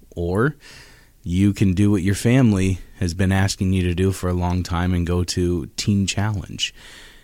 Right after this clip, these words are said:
And I didn't really know anything about that place. Um, didn't really, uh, want to do anything about that place, but, you know, it was a really Holy Spirit divine,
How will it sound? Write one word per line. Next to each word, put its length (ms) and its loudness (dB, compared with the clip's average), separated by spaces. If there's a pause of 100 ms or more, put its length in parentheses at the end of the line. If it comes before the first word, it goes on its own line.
(140)
And 340 -4 (120)
I 120 -2
didn't 220 2
really 200 6
know 200 8
anything 280 4
about 300 4
that 200 0
place. 540 -4
Um, 400 -6 (640)
didn't 200 2
really, 480 4
uh, 220 -2
want 640 0 (360)
to 80 2
do 240 6
anything 300 6
about 260 4
that 180 2
place, 280 2
but, 240 -4
you 100 0
know, 200 0
it 100 2
was 240 0
a 200 -4
really 420 0
Holy 580 -4
Spirit 680 -4
divine, 800 -2